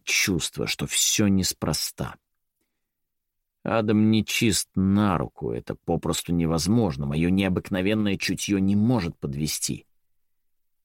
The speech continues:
А когда оно у меня появилось?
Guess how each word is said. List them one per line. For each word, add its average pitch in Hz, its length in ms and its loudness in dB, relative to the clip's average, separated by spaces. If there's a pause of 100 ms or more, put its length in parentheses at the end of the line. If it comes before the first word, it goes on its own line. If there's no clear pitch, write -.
(880)
А 82 100 -8
когда 87 380 -2
оно 98 200 0
у 101 40 2
меня 90 260 0
появилось? 95 760 -6